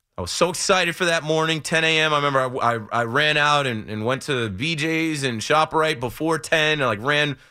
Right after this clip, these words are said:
my errands I had to run to get back to watch Yes Network as a Yankees fan. It never gets old.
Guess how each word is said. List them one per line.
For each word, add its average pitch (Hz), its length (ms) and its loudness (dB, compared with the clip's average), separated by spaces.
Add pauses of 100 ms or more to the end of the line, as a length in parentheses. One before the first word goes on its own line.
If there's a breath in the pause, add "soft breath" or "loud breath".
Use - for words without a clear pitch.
(160 soft breath)
my 120 220 0
errands 165 320 2
I 160 100 6
had 156 140 2
to 156 80 0
run 151 280 2
to 123 60 -4
get 123 280 -2
back 147 300 2
to 147 100 -2
watch 147 560 0 (260)
Yes 151 300 0
Network 147 440 0
as 127 200 0
a 123 60 -6
Yankees 151 480 -2
fan. 151 440 0
It 110 140 -6
never 156 400 2
gets 151 300 -2
old. 147 400 -2